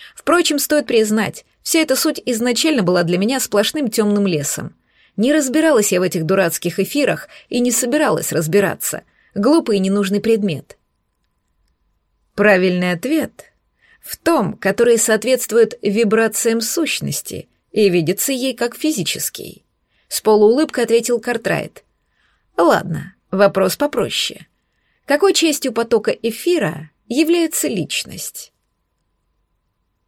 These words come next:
«Важный?» Без надежды угадать ответ сказала я. «Невычленённый», с насмешкой поправил преподаватель. Подыгрывать он явно не собирался. «Идём дальше.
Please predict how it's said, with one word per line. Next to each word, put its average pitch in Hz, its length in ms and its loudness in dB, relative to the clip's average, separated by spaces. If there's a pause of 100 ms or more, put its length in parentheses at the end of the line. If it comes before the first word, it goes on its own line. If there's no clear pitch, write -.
(260)
«Важный?» 226 720 0 (920)
Без 190 220 4
надежды 208 420 4
угадать 190 380 2
ответ 196 280 0
сказала 202 380 0
я. 170 300 0 (1120)
«Невычленённый», 220 1500 -2 (600)
с - 120 -6
насмешкой 220 560 0
поправил 208 460 0
преподаватель. 196 920 -4 (500)
Подыгрывать 233 640 2
он 226 160 2
явно 226 440 0
не 190 200 -2
собирался. - 760 -4 (880)
«Идём 320 360 2
дальше. - 400 -4